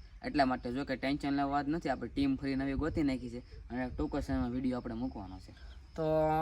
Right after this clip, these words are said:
Speaker 2: આની પછીના પ્રશ્નમાં મળીએ. તો આપણો એવો પ્રશ્ન છે કે જતીનભાઈ, અત્યારમાં હાલમાં તમારી ચેનલમાં વીડિયો કેમ નથી આવતા?
Speaker 1: અત્યારે વીડિયો નથી આવતા એનું એક જ કારણ, કારણ કે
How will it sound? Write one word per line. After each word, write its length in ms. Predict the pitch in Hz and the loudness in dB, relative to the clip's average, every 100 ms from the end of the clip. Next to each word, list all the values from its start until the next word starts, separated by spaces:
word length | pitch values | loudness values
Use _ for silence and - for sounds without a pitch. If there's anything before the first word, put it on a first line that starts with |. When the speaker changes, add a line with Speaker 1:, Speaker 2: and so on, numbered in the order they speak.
| 160 - - | 0 -6 -2
Speaker 2:
આની 180 | 175 185 | 2 2
પછીના 560 | 160 170 - 170 160 - | 2 0 0 2 2 2
પ્રશ્નમાં 520 | 160 160 - 151 139 | 0 2 2 0 2
મળીએ. 260 | 143 143 123 - - - - - - - - - - - - | 2 0 -2 -8 -12 -14 -16 -18 -20 -20 -20 -20 -20 -12 4
તો 400 | 185 185 185 185 | 8 10 12 10
આપણો 360 | 180 185 196 196 | 10 8 8 8
એવો 300 | 190 220 214 | 10 8 8
પ્રશ્ન 400 | 208 208 202 190 | 6 2 2 4
છે 360 | 220 208 151 | 8 8 8
કે 260 | 147 - 165 | 2 -4 -2
જતીનભાઈ, 480 | 156 190 220 202 185 | 0 4 6 8 8
અત્યારમાં 460 | 185 202 196 185 | 8 6 8 6
હાલમાં 420 | 151 160 208 208 | 8 8 10 8
તમારી 320 | 196 202 202 180 | 6 4 4 4
ચેનલમાં 460 | 190 202 202 175 | 4 4 6 4
વીડિયો 400 | 147 170 214 208 | 4 4 6 6
કેમ 200 | 165 185 | 4 0
નથી 280 | 170 165 151 | 0 0 0
આવતા? 320 | 147 139 - - - - - 127 | -2 -4 -12 -18 -18 -16 -12 -10
Speaker 1:
અત્યારે 360 | 127 156 147 | -4 0 0
વીડિયો 300 | 139 151 160 | 2 2 2
નથી 240 | 160 156 156 | 0 0 2
આવતા 220 | 151 139 | 2 0
એનું 220 | 139 139 | -2 -2
એક 100 | 147 | -2
જ 60 | 151 - | -4 0
કારણ, 300 | 127 127 120 | 2 2 0
કારણ 340 | 127 131 127 | -2 0 -2
કે 320 | 123 120 113 | -4 -6 -6